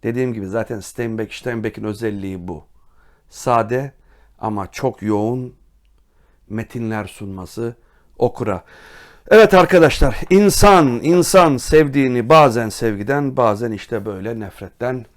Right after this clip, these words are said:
öldürür diyorum. İlk defa böyle spoilerlı bir bölüm yaptım. Bilmiyorum doğru mu yaptım, yanlış mı yaptım ama şu köpeğin ve insanın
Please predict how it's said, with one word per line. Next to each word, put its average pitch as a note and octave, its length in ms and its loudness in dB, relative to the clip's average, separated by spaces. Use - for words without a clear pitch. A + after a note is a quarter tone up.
öldürür G#2 380 -8
diyorum. D3 320 2
İlk - 260 -4
defa E3 360 6
böyle E3 420 6
spoilerlı D#3+ 720 2
bir C#3 120 -2
bölüm D3 280 4
yaptım. D#3 480 0
Bilmiyorum C#3+ 540 2
doğru C#3 260 2
mu D3+ 100 0
yaptım, C3+ 380 0
yanlış C#3 380 -2
mı C3+ 60 -4
yaptım C3 400 -2
ama C#3 360 2
şu - 260 -2
köpeğin F3 600 4
ve F3 160 2
insanın E3 600 4